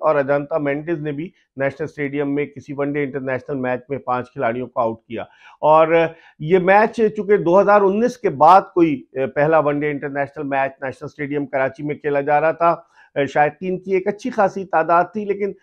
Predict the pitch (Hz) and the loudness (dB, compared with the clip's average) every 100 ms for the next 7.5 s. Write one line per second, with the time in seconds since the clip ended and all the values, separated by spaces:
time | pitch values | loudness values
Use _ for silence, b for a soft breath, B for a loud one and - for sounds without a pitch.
0 | b - 185 196 190 190 202 240 233 190 | b -2 0 0 0 0 2 0 0 0
1 | 170 170 170 185 175 175 165 160 180 185 | 2 2 0 -4 -4 -4 -2 2 2 2
2 | 170 127 156 180 151 147 151 143 139 165 | -2 -2 2 4 4 2 0 -2 -4 -8
3 | 151 165 151 156 139 _ _ 165 175 156 | -12 -8 -4 -4 -6 _ _ -6 -2 -2
4 | 151 - 185 170 170 185 185 190 190 190 | -4 -4 -4 -2 -2 0 -2 -2 -2 -6
5 | 185 b b - 143 143 139 143 135 - | -10 b b 0 4 4 4 2 0 -2
6 | b - 147 165 180 175 170 175 165 160 | b 0 0 0 -2 -2 -2 -4 -2 0
7 | 165 170 180 170 147 | -2 -4 0 0 -2